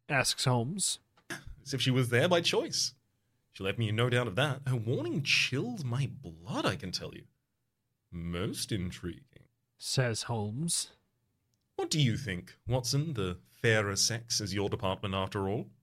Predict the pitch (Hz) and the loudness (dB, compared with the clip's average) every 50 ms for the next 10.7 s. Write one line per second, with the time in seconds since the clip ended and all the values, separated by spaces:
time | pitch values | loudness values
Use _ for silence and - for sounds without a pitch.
0 | _ _ _ _ _ _ _ _ _ - 127 110 - - - 123 127 120 104 - | _ _ _ _ _ _ _ _ _ 0 2 2 0 -2 -4 -2 2 2 2 2
1 | - 92 90 90 113 110 98 87 - 123 143 170 233 285 311 294 240 147 - - | 0 -2 0 4 4 4 4 4 4 4 6 6 6 6 4 4 4 4 4 4
2 | - - - _ - - - - - 147 135 123 110 - - - 135 120 107 - | 2 -2 -8 _ -6 -4 -2 0 2 4 4 2 2 -2 -2 2 2 4 2 2
3 | - - 117 110 113 113 110 - - 165 190 233 226 156 - _ _ _ _ _ | 0 0 0 2 4 2 4 6 6 6 6 6 6 0 -4 _ _ _ _ _
4 | _ _ _ _ _ _ _ - - - 135 113 123 123 120 156 226 240 147 131 | _ _ _ _ _ _ _ -4 -2 0 2 4 4 6 8 8 8 8 8 6
5 | 143 139 143 147 165 180 170 180 202 214 214 214 233 254 302 311 - 320 269 185 | 4 6 6 6 6 6 6 6 6 4 4 4 4 4 6 4 4 2 0 -2
6 | 123 - - - - _ _ _ _ _ _ _ _ _ - 392 392 320 311 247 | -4 -6 -8 -16 -20 _ _ _ _ _ _ _ _ _ 0 2 4 6 6 6
7 | 151 - 123 104 - 123 113 110 113 107 92 92 92 - 160 160 139 107 98 - | 6 6 4 2 0 0 0 0 0 -2 -2 -2 0 0 2 2 2 0 0 -2
8 | - 143 208 - - 117 120 123 110 104 101 104 104 110 120 120 123 120 120 110 | -2 -4 -4 -6 -4 -2 -2 -2 -2 -4 -4 -4 -2 -2 -2 -2 -2 -2 -4 -4
9 | 117 - - - - 147 151 117 98 95 107 151 185 147 110 104 104 113 110 110 | -4 -4 -4 -2 0 0 2 2 2 0 0 -2 -2 -2 0 0 0 0 0 -2
10 | - - 101 110 101 104 104 104 92 87 95 - 269 - | -2 -4 -4 -4 -4 -4 -2 -4 -4 -6 -8 -8 -12 -14